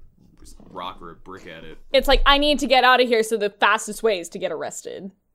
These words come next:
Speaker 1: Yeah, so she just has the cop take her away. Um, she gets taken to police H Q, and then she tells Dick Grayson, or Richie Grayson,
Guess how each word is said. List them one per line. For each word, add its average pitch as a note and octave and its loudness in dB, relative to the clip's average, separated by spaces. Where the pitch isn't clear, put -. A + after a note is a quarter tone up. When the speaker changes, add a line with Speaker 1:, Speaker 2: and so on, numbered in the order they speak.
Speaker 1:
Yeah, C3+ -2
so A#2 -10
she C3 -12
just A2 -16
has G2 -10
the E2+ -16
cop E2+ -16
take E2+ -18
her F2+ -14
away. E2+ -14
Um, G#2+ -10
she B2 -16
gets B2 -12
taken C#3 -10
to C#3+ -14
police B2+ -10
H B2 -12
Q, F#2+ -12
and F2 -16
then G#2 -14
she F#2+ -16
tells G#2+ -14
Dick G#2+ -16
Grayson, F#2 -16
or E2 -16
Richie F2 -18
Grayson, F2+ -16